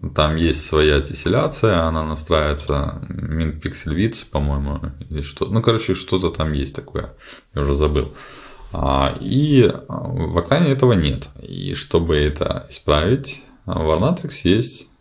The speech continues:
естественно, detail modifier. Вот он. И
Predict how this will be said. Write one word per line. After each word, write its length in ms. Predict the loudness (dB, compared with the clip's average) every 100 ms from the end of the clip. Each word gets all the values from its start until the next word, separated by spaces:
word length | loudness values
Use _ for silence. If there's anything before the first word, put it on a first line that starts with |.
| _ -14
естественно, 840 | -10 0 0 2 0 0 -2 -4
detail 460 | -4 -2 2 2 2
modifier. 540 | -2 -4 -4 -4 -4 -12 _ _ _ -20 _ _ _ _ _ _ -4
Вот 240 | -4 -2
он. 100 | -6 -10 -16 -20 -20 -20 -20 -20 -20 _ -4
И 360 | 2 2 2